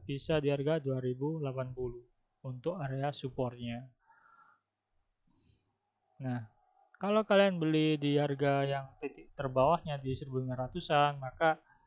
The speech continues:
kalian bisa pasang ya target penurunannya atau, eh, area supportnya bisa di harga, eh,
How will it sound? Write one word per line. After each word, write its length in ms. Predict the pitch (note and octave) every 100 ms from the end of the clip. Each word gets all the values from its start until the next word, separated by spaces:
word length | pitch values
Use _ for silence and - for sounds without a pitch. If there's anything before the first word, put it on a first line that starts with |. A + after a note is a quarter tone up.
| - - - - - -
kalian 240 | E3 E3
bisa 240 | D3 D#3+ D#3
pasang 560 | D3+ C#3+ - F3 F3 D#3
ya 160 | D3 F3 - - - _ - _ _ _ -
target 480 | D#3 D3 C#3 C3+ _ _
penurunannya 680 | D3 D3 C#3+ C#3 C3 C3 D3+
atau, 320 | D3 C3 B2+ _ _ _ _ _ -
eh, 160 | C3 C3
area 160 | C3+ C#3
supportnya 720 | - C3 C#3 C3 C#3 C#3+ C#3+
bisa 320 | C3 - D3
di 240 | C3 C3+ F3+ - _ - - - - - _ _ _ _ _ _ _ - - - - C#3
harga, 800 | B2+ B2+ C3+ D3+ D#3+ E3 E3 -
eh, 720 | - D#3+ D3 C#3+ C#3+ C#3 C#3